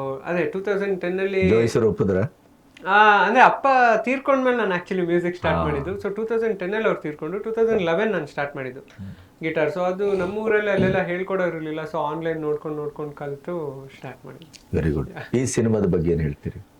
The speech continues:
Speaker 1: ಆ, ತಿಮ್ಮನ ಹೊಟ್ಟೆ ನನ್ಗೆ, ಆ, ತುಂಬಾ, ಅಂದ್ರೆ ತುಂಬಾ ಇಂಟ್ರೆಸ್ಟಿಂಗ್ ಅನ್ಸ್ತು. Because ನನ್ಗೂ, ನಾನು actually ಸರ್ರಿಗೆ ಹೇಳಿರ್ಲಿಲ್ಲ, ನಾನು ಮೊದ್ಲು ವೈಲ್ಡ್ ಲೈಫ್ ಫೋಟೋಗ್ರಫಿ ಮಾಡ್ತಿದ್ದೆ.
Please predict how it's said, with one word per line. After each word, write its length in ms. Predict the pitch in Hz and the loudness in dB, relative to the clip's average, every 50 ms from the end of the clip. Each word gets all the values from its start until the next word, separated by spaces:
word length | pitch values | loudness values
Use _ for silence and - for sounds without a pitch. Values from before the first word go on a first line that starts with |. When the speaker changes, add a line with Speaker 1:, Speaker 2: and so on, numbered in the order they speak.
| - | -10
Speaker 1:
ಆ, 120 | 156 151 156 | -8 -6 -6
ತಿಮ್ಮನ 360 | 156 - 196 214 226 233 226 | -6 -6 -4 -2 0 2 4
ಹೊಟ್ಟೆ 440 | 226 220 214 208 196 - 214 214 214 | 4 4 4 2 2 0 0 0 2
ನನ್ಗೆ, 480 | 208 202 196 202 202 202 196 190 170 | 0 0 -2 -2 0 0 2 2 2
ಆ, 460 | 147 113 160 160 151 147 143 139 135 135 135 139 143 151 - - | 0 0 -2 -2 0 0 0 0 -2 -2 -4 -8 -12 -16 -10 -6
ತುಂಬಾ, 260 | 190 196 226 226 233 | -6 -4 0 4 4
ಅಂದ್ರೆ 420 | 214 196 175 185 202 214 202 185 | 4 6 4 4 4 4 4 2
ತುಂಬಾ 300 | - - 190 208 220 240 | 2 -2 -4 0 2 4
ಇಂಟ್ರೆಸ್ಟಿಂಗ್ 680 | 226 190 190 208 214 240 233 - - - 226 220 202 | 4 4 2 4 4 6 6 6 4 2 2 2 4
ಅನ್ಸ್ತು. 280 | 190 175 160 - - 190 | 2 0 -2 -2 -2 -4
Because 340 | 190 196 202 214 226 220 202 | -2 0 2 2 2 2 2
ನನ್ಗೂ, 400 | 196 196 220 233 240 247 208 170 | 2 0 0 0 0 0 0 0
ನಾನು 220 | 180 190 202 208 | 0 0 0 2
actually 640 | 196 180 185 180 - 247 240 240 233 220 208 185 175 | 0 0 -2 -4 -4 -4 -2 0 0 2 2 2 0
ಸರ್ರಿಗೆ 420 | 180 - 185 180 196 233 220 175 | 0 0 0 0 0 0 0 0
ಹೇಳಿರ್ಲಿಲ್ಲ, 460 | 185 196 226 240 226 208 185 165 156 147 | 0 0 0 0 0 0 0 -2 -2 -4
ನಾನು 320 | 151 170 180 196 196 185 | -4 -4 -4 -4 -4 -4
ಮೊದ್ಲು 360 | 170 170 175 175 214 247 247 | -4 -4 -4 -4 -4 -4 -2
ವೈಲ್ಡ್ 320 | 226 190 170 170 190 220 247 | 0 0 2 2 2 2 2
ಲೈಫ್ 140 | 247 240 | 0 0
ಫೋಟೋಗ್ರಫಿ 440 | 233 208 208 196 196 190 180 - 185 | 0 -2 -2 -2 -4 -4 -4 -4 -4
ಮಾಡ್ತಿದ್ದೆ. 640 | 175 165 151 147 - 160 147 139 127 135 165 196 - | -4 -4 -4 -6 -8 -10 -8 -6 -6 -6 -6 -8 -10